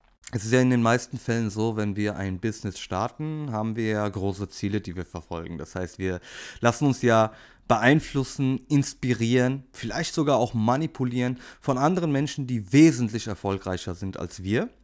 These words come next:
Und hier ganz wichtig, Manipulation ist jetzt nicht negativ gemeint hauptsächlich, <laughs> sondern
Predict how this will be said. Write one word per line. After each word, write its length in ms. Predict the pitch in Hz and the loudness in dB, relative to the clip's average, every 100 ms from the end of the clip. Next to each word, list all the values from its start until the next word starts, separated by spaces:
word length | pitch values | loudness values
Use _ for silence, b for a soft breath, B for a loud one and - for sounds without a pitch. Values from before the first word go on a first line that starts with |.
| - | -10
Und 240 | - 110 104 | -2 0 0
hier 380 | - 123 127 - - | 0 2 2 -2 -10
ganz 300 | 120 117 120 | -4 -4 -2
wichtig, 340 | 127 113 123 113 | -4 -4 -4 -2
Manipulation 720 | 107 104 117 104 - 113 78 | -2 -2 -4 -4 -4 -6 -6
ist 140 | - | -6
jetzt 200 | 95 - | -8 -6
nicht 200 | 95 - | -8 -6
negativ 640 | 92 95 107 127 127 127 | -4 0 0 0 -4 -8
gemeint 340 | - 120 120 120 | -8 -6 -6 -6
hauptsächlich, 400 | 123 - 120 117 | -8 -8 -12 -12
<laughs> 40 | |
sondern 420 | - 104 - 131 | -4 -4 -2 -4